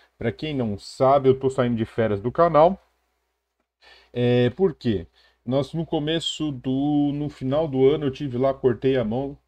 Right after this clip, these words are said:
tive que levar, acho que levei dezenove pontos na mão, fiquei sem mexer no mouse. Depois disso, minhas irmãs, recebi uma notícia não tão legal, de um jeito errado, tive um princípio de infarto,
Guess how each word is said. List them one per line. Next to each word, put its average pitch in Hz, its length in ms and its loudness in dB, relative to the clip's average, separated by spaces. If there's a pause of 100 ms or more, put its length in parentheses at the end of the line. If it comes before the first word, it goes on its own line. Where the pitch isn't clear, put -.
(120)
tive 117 240 -8
que 113 400 -4
levar, 107 400 0
acho 113 140 -10
que 107 60 -8
levei 104 220 -4
dezenove 107 460 -4
pontos 110 380 -8
na 123 160 -2
mão, 117 200 -2
fiquei 131 280 -6
sem 143 160 -10
mexer 135 320 -6
no 143 100 -8
mouse. 107 520 -4 (760)
Depois 151 720 0
disso, 127 360 -6
minhas 127 220 -2
irmãs, 120 600 -2 (300)
recebi 123 340 -2
uma 127 160 0
notícia 120 480 -4
não 147 240 -6
tão 135 280 0
legal, 123 400 2
de 113 100 -6
um 107 80 -4
jeito 110 280 -8
errado, 131 440 -4 (300)
tive 110 280 -4
um 117 640 -4
princípio 131 680 -4
de 123 120 -4
infarto, 113 760 0